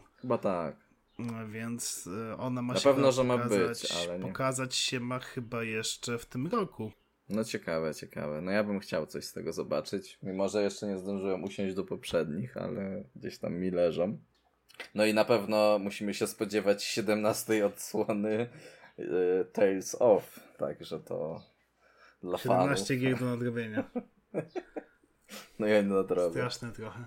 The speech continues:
Speaker 1: <laughs> No. No myślałem jeszcze, czy Little Nightmares dwa, ale to prędzej jakieś D L C tak naprawdę.
Speaker 2: Chyba za wcześnie.
Speaker 1: Ale może wersja na nowe konsole?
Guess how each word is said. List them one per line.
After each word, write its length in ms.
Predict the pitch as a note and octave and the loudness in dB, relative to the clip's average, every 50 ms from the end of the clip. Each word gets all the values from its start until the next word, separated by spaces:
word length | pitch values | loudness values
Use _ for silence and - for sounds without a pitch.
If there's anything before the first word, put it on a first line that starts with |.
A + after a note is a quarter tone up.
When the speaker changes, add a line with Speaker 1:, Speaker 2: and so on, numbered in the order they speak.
| - _ - | -14 _ -14
Speaker 1:
<laughs> 1300 | - - - - - - - - - - - G3+ - _ _ _ _ _ _ - - _ _ _ - | -12 -6 -4 -6 -4 -2 -2 -4 -2 -2 -8 -8 -8 _ _ _ _ _ _ -20 -20 _ _ _ -6
No. 380 | G2 F#2 E2+ D#2+ E2 E2+ F2+ F2+ _ _ _ _ _ _ _ - - - - - - _ - | -4 -4 -2 -2 -4 -6 -6 -10 _ _ _ _ _ _ _ -20 -20 -20 -20 -20 -20 _ -8
No 120 | - A2 B2 B2+ | -4 -2 0 0
myślałem 640 | C3+ B2+ A2+ D3 D#3 D#3 - - D#3 D#3 D#3+ D3+ | 0 0 0 0 0 0 4 4 6 6 6 4
jeszcze, 220 | C#3 C3 - - B2 | 2 2 0 -2 -2
czy 240 | - - A#2+ A2+ G#2+ | 2 4 4 4 4
Little 320 | G#2 A2 A2 - A#2+ G#2 G2 | 4 2 4 4 4 4 6
Nightmares 600 | F#2 F2+ F#2+ G2+ G2+ - B2+ B2+ C3 B2+ B2 B2 | 6 6 6 6 4 2 4 4 4 4 4 2
dwa, 640 | - B2 A#2 B2 B2 B2+ B2+ C3+ C3+ C#3 C#3+ C#3+ - _ _ - - | 0 2 6 6 8 8 8 8 6 4 0 -4 -12 _ _ -10 -2
ale 420 | - F2 F2+ F#2 F#2+ F#2 F#2 F2+ E2+ - | 0 2 2 4 4 2 2 0 -2 -2
to 80 | - F2+ | -6 -6
prędzej 460 | - - F2+ F2+ F#2 F2 E2+ F2 F2 | -2 0 0 0 0 0 0 2 2
jakieś 320 | E2+ D#2+ - F2+ E2+ E2 D#2+ | 2 0 -2 -6 -10 -8 -8
D 160 | D#2+ D#2+ D#2+ | -6 -4 -4
L 100 | D#2+ D#2 | -4 -6
C 220 | - - E2+ D#2+ | -6 -8 -10 -8
tak 220 | - E2 D#2+ - - | -8 -8 -8 -6 -8
naprawdę. 540 | D#2+ - - E2 D#2+ D#2 D#2+ D#2+ D#2+ E2+ | -8 -6 -4 -4 -2 -2 -4 -4 -6 -4
Speaker 2:
Chyba 120 | D#2+ C#3+ C3+ | -4 -4 -4
za 120 | B2 C#3 | -4 -6
wcześnie. 600 | B2+ - - A#2 A#2 A#2+ A#2 - - A2 G#2+ A2+ A2 _ - - - - _ _ _ _ _ - - - - | -6 -6 -4 -2 -2 -2 -2 -4 -10 -10 -10 -12 -12 _ -18 -18 -18 -18 _ _ _ _ _ -20 -10 -2 0
Speaker 1:
Ale 140 | C3 C#3+ | 2 4
może 280 | D3+ D#3 C3+ A#2 A#2 A2 | 4 4 4 2 2 2
wersja 300 | G2+ G2 - - - F#2+ | 2 2 2 2 -2 -2
na 120 | F2+ F2+ | -2 0
nowe 260 | F2 F2 E2+ E2+ E2+ - | -2 -2 -2 -2 -4 -4
konsole? 580 | - E2+ - - - D#2+ E2 F2+ G#2+ B2 B2+ | -4 -8 -6 -4 -2 2 2 2 2 2 0